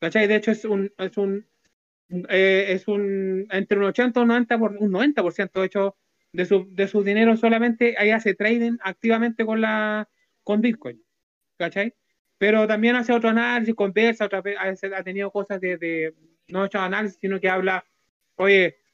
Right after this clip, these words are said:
con el mindset, ¿cachai? Cómo hacer esta cuestión, hacer esto otro,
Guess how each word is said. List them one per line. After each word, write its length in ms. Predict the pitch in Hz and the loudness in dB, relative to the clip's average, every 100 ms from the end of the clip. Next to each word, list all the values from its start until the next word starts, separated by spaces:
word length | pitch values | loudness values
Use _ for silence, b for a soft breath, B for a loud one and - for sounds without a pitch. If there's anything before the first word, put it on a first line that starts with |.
| _ _ _ | _ _ _
con 180 | 180 170 | -6 -6
el 340 | 175 185 180 | -8 -4 -4
mindset, 720 | 180 202 202 - 214 220 220 220 | -2 -2 -2 -2 0 2 0 -2
¿cachai? 280 | 190 208 196 | -4 -2 -2
Cómo 160 | 196 | -2
hacer 160 | 180 196 | 0 -2
esta 160 | 185 | -2
cuestión, 420 | 175 165 202 202 190 | -6 -6 -4 -4 -6
hacer 200 | - 185 | -6 -8
esto 180 | - 190 | -4 -2
otro, 480 | 208 214 202 196 | 0 0 -2 -4